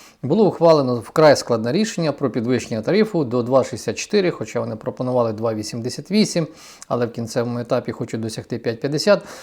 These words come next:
Ну, таке складається враження, що ми маємо дякувати за те, що з нас не здерли відразу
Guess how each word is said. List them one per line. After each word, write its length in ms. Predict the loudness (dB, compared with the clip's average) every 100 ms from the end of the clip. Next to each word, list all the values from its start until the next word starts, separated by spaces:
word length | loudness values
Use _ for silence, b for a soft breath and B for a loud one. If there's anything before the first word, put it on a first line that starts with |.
| B -4
Ну, 240 | 2 4
таке 360 | 4 -2 -4 -2
складається 460 | 0 4 4 4 2
враження, 300 | 2 2 -4
що 160 | -2
ми 120 | 0
маємо 280 | 2 2 0
дякувати 640 | 2 6 6 4 -4 -6 -6
за 120 | -4
те, 260 | -2 -2 -2 B B
що 260 | -14 -4 -2
з 120 | 0
нас 320 | 0 0 0 -6
не 280 | -2 -2 -2
здерли 380 | 2 4 4 2
відразу 520 | -2 0 0 0